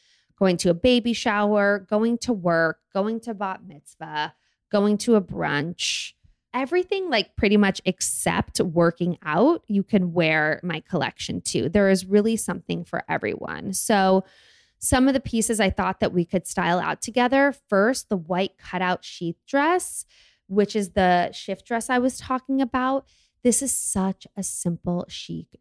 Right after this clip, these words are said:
dress. So you don't have to worry about showing too much. Like I said, there's just a little cutout at the rib cage, but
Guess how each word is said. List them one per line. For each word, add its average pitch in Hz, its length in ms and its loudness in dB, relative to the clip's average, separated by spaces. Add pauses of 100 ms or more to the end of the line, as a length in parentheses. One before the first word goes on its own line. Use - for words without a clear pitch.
dress. - 360 -12
So 185 520 2
you 202 80 -6
don't 202 140 -4
have 240 140 -10
to 254 80 -8
worry 208 320 -8
about 202 300 -8
showing 180 460 -12
too - 180 -12
much. 165 380 -10
Like 180 160 -10
I 190 60 -12
said, 170 160 -12
there's 170 180 -12
just 196 160 -14
a 196 80 -8
little 202 380 -6
cutout 185 420 -8
at 180 140 -12
the 170 100 -12
rib 175 240 -12
cage, 220 400 -6
but - 220 -2